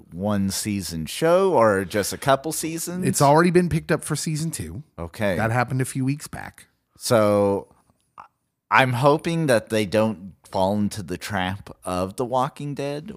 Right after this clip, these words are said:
Speaker 1: where, um,
Speaker 2: Mm.
Speaker 1: like, it goes on way too long.
Speaker 2: Yeah.
Speaker 1: Um, I could see this being a good, maybe do the Ted Lasso route. We do three seasons and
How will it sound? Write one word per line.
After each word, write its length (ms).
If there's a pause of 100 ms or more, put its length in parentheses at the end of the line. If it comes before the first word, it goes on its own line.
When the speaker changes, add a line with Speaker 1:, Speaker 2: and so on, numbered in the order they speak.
Speaker 1:
where, 760
um, 640
Speaker 2:
Mm. 540 (240)
Speaker 1:
like, 340
it 160
goes 320
on 300
way 220
too 220
long. 460 (360)
Speaker 2:
Yeah. 260 (260)
Speaker 1:
Um, 460 (800)
I 80
could 160
see 160
this 180
being 240
a 80
good, 480 (1120)
maybe 380
do 180
the 160
Ted 300
Lasso 440
route. 400 (220)
We 100
do 160
three 300
seasons 640
and 240